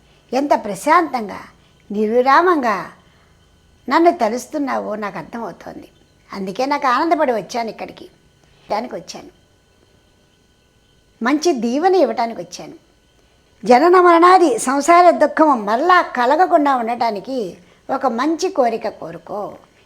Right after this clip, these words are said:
మంచి వరాన్ని కోరుకో" అంటూ ఆయన అడిగారండి. అందుకు ప్రహ్లాదుడు ఎంత బాగా చెప్పాడో చూడండి. ఏమని అడిగాడు?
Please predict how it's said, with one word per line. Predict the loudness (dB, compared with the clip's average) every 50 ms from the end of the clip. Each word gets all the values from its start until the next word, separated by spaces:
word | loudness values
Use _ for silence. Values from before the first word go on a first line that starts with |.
| _ -8
మంచి | -4 0 0 0 0 2
వరాన్ని | 2 2 2 2 2 -2 -2 -4 -8
కోరుకో" | -12 -12 -14 -14 -14 -16 -16 -14 -14 -14 -16 -18 _ _ _ _ _ _ -14 -12
అంటూ | -12 -8 -4 -4
ఆయన | -4 -4 -4 -8 -8 -8 -8 -10 -10 -12 -18 -20 _ -20 -16
అడిగారండి. | -14 -12 -10 -10 -10 -10 -12 -16 -16 -20 -20 _ _ _ _ _ _ _ _ _ _ _ _ _ _ -6
అందుకు | -2 -2 0 -2 -2
ప్రహ్లాదుడు | -4 -8 -8 -6 -2 2 2 2 2 0
ఎంత | -4 -6 -6 -8
బాగా | -6 -2 -2 -2 -4
చెప్పాడో | -4 -10 -6 -6 -6 -6 -8
చూడండి. | -12 -14 -14 -12 -12 -12 -14 -16 -18 _ _ _ _ _ _ _ _ _ _ _ _ _ _ _ _ _ _ _ _ _ _ _ _ _ -20 -16
ఏమని | -12 -8 -4 -2 0
అడిగాడు? | 0 4 4 4 4 4